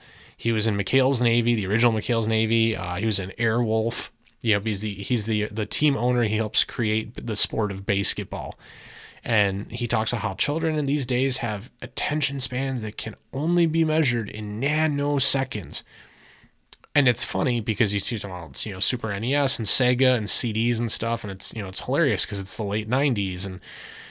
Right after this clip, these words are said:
here we are twenty-five <laughs> years later, and it's even more true because everything's on your phone. And we can, we have, information is so readily available.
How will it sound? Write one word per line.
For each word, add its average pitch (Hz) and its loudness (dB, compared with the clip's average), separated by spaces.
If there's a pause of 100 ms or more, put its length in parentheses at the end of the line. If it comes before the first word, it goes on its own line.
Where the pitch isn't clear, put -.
(120)
here 127 0
we 127 2
are 123 2
twenty-five 131 4
<laughs> 104 4
years 127 6
later, 120 4
and 107 -4
it's 113 0
even 113 6
more 104 0
true - -4 (600)
because 117 4
everything's 127 2
on 101 -2
your 92 -6
phone. 69 -6 (720)
And 120 0
we 123 6
can, 127 0
we 120 2
have, 135 0 (220)
information 127 2
is 110 2
so 131 2
readily 120 0
available. 110 -2